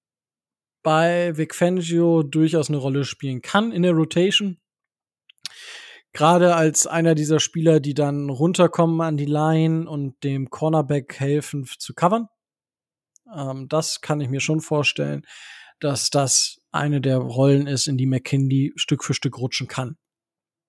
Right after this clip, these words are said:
Ich habe ihn dementsprechend zum Beispiel über einen Elijah Campbell, der jetzt bei mir aus dem Roster zum Beispiel rausgefallen ist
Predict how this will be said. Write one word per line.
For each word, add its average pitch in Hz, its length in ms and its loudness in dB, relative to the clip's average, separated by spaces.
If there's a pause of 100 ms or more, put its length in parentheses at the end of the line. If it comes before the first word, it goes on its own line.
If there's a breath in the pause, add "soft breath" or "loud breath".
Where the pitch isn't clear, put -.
(680 loud breath)
Ich - 140 -10
habe 165 240 6
ihn 143 120 4
dementsprechend 151 800 0
zum 131 160 -6
Beispiel 160 520 0 (440 loud breath)
über 180 320 6
einen 160 480 2
Elijah 147 360 2
Campbell, 185 520 2 (340 soft breath)
der 151 140 2
jetzt 156 200 2
bei 139 120 -2
mir 170 480 6
aus 147 180 -4
dem 131 160 -6
Roster 123 320 -8
zum - 140 -14
Beispiel 117 260 -10
rausgefallen 117 960 -12
ist - 500 -2